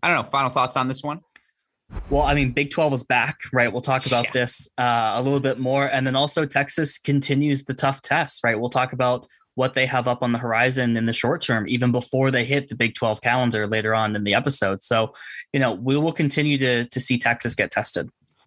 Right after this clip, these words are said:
Speaker 1: Yeah, well, you say Big twelve is back. Let's talk about Oklahoma now, who earns a four oh victory over U S C. And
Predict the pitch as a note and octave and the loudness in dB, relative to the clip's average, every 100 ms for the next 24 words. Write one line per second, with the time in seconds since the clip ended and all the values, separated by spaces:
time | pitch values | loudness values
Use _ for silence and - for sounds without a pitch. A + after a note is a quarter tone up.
0 | - E3+ B2 A2+ A2+ C#3 A#2 C3+ C3+ - | -2 0 2 2 2 0 2 -2 -2 0
1 | C3+ B2+ A#2 - A#2 A#2 A2 - A2 - | 2 2 -2 0 0 0 -8 -2 -4 0
2 | A2 G#2 G#2+ G#2 G#2 G#2 G#2+ - - G#2+ | 0 0 0 0 2 2 0 -2 0 0
3 | G#2+ G#2+ G#2 - A2+ A2 A2 G#2+ G2+ - | 2 0 -4 -4 -2 0 0 0 -2 -2
4 | G#2+ G2+ G#2 - - B2 B2 B2 A2 A2 | -2 -2 -6 -20 -4 -2 0 -2 0 2
5 | A#2 G#2 - - A2 G#2+ F#2+ | 2 0 -2 0 0 0 -2